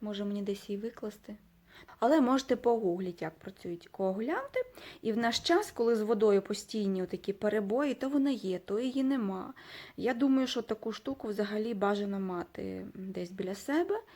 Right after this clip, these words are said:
під руками. Тому подумайте про це. Вона коштує недорого. На сайті вона коштує зараз на сьогоднішній день дев'яносто гривень. І отаке відерце, боже, я забула,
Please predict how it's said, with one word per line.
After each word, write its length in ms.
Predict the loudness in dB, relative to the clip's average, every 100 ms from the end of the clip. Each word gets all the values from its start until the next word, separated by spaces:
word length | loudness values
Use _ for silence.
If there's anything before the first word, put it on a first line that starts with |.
| -20 -10
під 180 | -4 0
руками. 560 | 0 2 2 4 2 0 -8 -20 -14
Тому 380 | -6 0 4 4
подумайте 500 | 4 8 8 8 4
про 140 | -2 -4
це. 200 | -2 -2
Вона 200 | 0 0
коштує 400 | -2 -2 -2 -2
недорого. 460 | 2 2 2 0
На 120 | -4
сайті 360 | -4 -4 -4 -4
вона 220 | -4 -4
коштує 420 | -4 -6 -4 -2
зараз 400 | 2 2 2 -2
на 60 | -8
сьогоднішній 580 | -6 -6 -6 -6 -8 -6
день 200 | -4 0
дев'яносто 540 | 0 0 -2 -2 -2
гривень. 440 | 2 4 4 4 2 -2 -18 -20 -20 _
І 320 | -4 0 0 0
отаке 420 | -2 -2 2 2
відерце, 720 | 2 4 4 4 0 -2 -2 -4 _ _ _ _ _ _ _ -14
боже, 180 | -8 -2
я 100 | -2
забула, 520 | -2 -4 -6 -6 -8